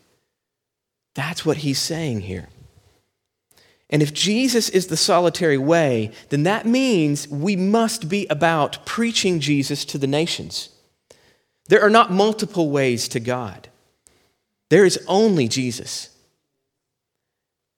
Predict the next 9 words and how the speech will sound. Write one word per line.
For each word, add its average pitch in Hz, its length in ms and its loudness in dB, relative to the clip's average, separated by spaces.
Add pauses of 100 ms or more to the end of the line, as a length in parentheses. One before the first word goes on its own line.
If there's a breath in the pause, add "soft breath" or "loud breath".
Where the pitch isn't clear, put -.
(880)
I 190 180 4
know 202 140 6
plenty 240 380 4
of 190 100 4
Muslims 170 540 0
who 151 160 0
are 135 140 -2
good 143 560 2
people, 110 480 -10